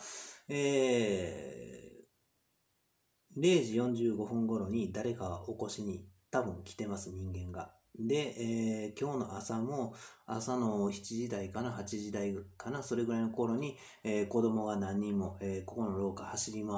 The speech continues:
ったりだとか、階段降りていったりだとか、そういうふうに、あの、無理やり起こそうとしていた、あの、子供たちが存在してるんですけども、それ、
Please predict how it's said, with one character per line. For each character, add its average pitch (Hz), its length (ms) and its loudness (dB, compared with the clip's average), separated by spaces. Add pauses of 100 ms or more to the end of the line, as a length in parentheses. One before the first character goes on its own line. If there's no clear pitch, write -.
(120)
っ 92 120 -10
た 87 120 -12
り 87 100 -6
だ 90 140 -10
と 82 140 -10
か、 85 260 -12 (240)
階 110 240 2
段 101 240 0
降 92 40 -4
り 95 140 -4
て 98 80 -4
い 101 180 -2
っ - 40 -18
た 98 100 -10
り 90 140 -6
だ 87 80 -12
と 90 140 -10
か、 101 180 -12
そ 156 180 2
う 156 40 2
い 160 40 2
う 151 40 0
ふ 156 80 -2
う 135 40 0
に、 98 100 -2
あ 104 100 -2
の、 117 120 0
無 190 100 4
理 214 100 4
や 220 40 4
り 220 60 2
起 214 120 2
こ 214 140 4
そ 202 160 6
う 139 80 2
と 104 100 2
し 101 100 -2
て 117 100 2
い 107 80 -4
た、 95 720 -2
あ 104 80 -2
の、 98 500 0 (680)
子 127 100 0
供 123 360 0
た 104 140 -6
ち 101 140 -2
が 101 100 2
存 110 240 0
在 107 80 -2
し 104 60 -6
て 110 80 -2
る 104 60 0
ん 98 40 0
で 95 80 -2
す - 80 -4
け 98 100 -2
ど 95 120 0
も、 98 180 2
そ - 220 0
れ、 214 420 4